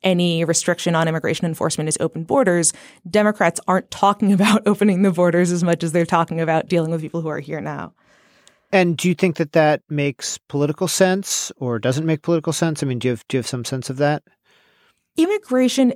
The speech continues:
Speaker 1: is always a bit of a weird issue because a lot of peop-, the, the great mass of people just want to see a solution. Um, it's been really surprising to see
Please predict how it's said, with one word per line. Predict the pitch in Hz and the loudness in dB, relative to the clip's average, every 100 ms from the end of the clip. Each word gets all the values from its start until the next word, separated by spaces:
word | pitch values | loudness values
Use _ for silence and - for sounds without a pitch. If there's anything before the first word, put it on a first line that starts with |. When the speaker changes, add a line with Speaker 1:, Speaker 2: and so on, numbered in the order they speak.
| - | 0
Speaker 1:
is | 220 - - | -2 -2 -2
always | 190 196 214 196 | 0 2 2 2
a | 185 | 0
bit | 196 | 0
of | 190 | 0
a | 196 | 0
weird | 190 196 | 0 -2
issue | 190 190 202 190 | -2 -4 -2 -2
because | 170 175 - 175 170 165 160 - - _ | -2 -6 -4 0 0 0 0 -2 -2 _
a | 208 | -2
lot | 190 180 190 | 2 2 2
of | 214 | -2
peop-, | - - - | -6 -12 -6
the, | 190 247 214 - | -2 0 0 -2
the | 226 214 | -2 -2
great | 185 185 214 - | -2 -2 -2 -4
mass | 180 151 180 | -4 -2 -2
of | 185 | -4
people | 185 175 | -6 -8
just | 180 156 - | -8 -8 -6
want | 165 | -6
to | 165 | -4
see | - 160 | -6 -6
a | - 165 | -6 -2
solution. | - 160 156 156 247 247 262 _ _ _ _ | -2 -4 -6 -2 0 0 -4 _ _ _ _
Um, | 196 165 160 - | 0 0 -2 -4
it's | 214 - | -4 0
been | 226 226 190 | 2 4 2
really | 202 214 247 | 0 2 0
surprising | - 185 - 175 160 185 233 254 247 | 0 -6 -6 -2 0 2 2 2 0
to | |
see | 196 - 185 175 170 165 | -2 -2 -2 -2 -2 -4